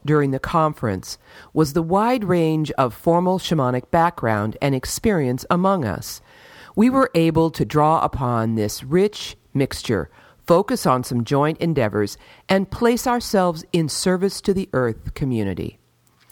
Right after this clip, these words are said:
Now is the time to turn our attention to conscious community building,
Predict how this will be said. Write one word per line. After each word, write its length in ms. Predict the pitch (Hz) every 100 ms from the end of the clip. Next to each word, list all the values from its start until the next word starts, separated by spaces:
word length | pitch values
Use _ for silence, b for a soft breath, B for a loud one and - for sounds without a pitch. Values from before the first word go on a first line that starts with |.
| B B B
Now 400 | 170 202 247 277
is 140 | -
the 80 | -
time 460 | - 170 135 131 135 B -
to 100 | 165
turn 440 | - - 220 226
our 200 | 190 196
attention 600 | 202 190 139 131 113 104 b b
to 120 | -
conscious 600 | - - 190 - 208 - - -
community 520 | 202 165 143 127 117
building, 480 | 113 113 110 101